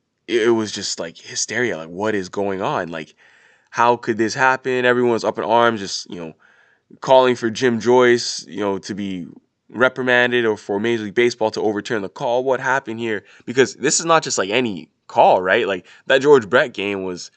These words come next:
you know, just a, a ran-, I mean, a random game, let's be honest. Just, it was a go-ahead home run. But this is, like, a perfect game. This is history we're talking about here. It's not,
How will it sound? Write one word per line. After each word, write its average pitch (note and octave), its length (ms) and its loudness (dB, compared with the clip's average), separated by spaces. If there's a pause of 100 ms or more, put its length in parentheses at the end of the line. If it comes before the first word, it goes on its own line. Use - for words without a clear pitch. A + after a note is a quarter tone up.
(220)
you - 80 -10
know, A#2 80 -2
just A2 160 -4
a, G2+ 220 -4
a G#2 120 -4
ran-, G2+ 300 0
I - 60 -10
mean, F#2 180 -14 (320)
a F#2 80 -14
random A2 320 0
game, G2 500 -4
let's G#2 180 -8
be G2 120 -8
honest. F2+ 400 -2
Just, - 220 -16 (320)
it - 60 -8
was G2 120 -4
a G2 40 -6
go-ahead G#2 340 0
home G#2 180 -4
run. B2 100 2
But G#2 100 -2
this D#3 160 -4
is, A2 100 -8
like, F2+ 180 -4 (260)
a G#2+ 60 -4
perfect C3 480 0
game. G#2+ 280 0
This B2 120 -6
is A2+ 140 -8
history - 640 -2 (320)
we're G#2+ 80 -8
talking G#2 400 -2
about F2 280 -4
here. E2+ 340 -10 (360)
It's G#2 140 -12
not, D#3+ 260 2